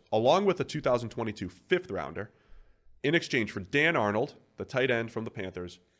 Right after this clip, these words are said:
in a two thousand twenty-two third rounder. So Dan Arnold,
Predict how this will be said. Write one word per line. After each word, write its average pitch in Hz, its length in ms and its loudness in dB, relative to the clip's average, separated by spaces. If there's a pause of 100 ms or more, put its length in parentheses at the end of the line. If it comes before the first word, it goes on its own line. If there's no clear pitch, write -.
(260)
in 95 120 -4
a 92 60 -2
two 117 120 -8
thousand 101 280 -2
twenty-two 92 360 -8
third 202 380 -2
rounder. 87 440 -4 (440)
So 107 260 0
Dan 135 280 2
Arnold, 107 400 2